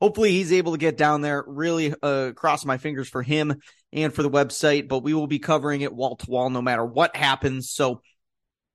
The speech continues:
stick with maize and brew dot com as the week progresses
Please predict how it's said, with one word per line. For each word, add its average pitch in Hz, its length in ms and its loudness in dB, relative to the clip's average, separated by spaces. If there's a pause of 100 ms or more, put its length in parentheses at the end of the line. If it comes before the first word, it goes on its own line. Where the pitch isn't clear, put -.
(140)
stick 214 180 4
with 185 260 4
maize 175 300 2
and 143 100 -4
brew 165 120 2
dot 147 220 0
com 180 400 0 (360)
as 165 380 2
the 147 100 0
week 165 280 -4
progresses 156 720 0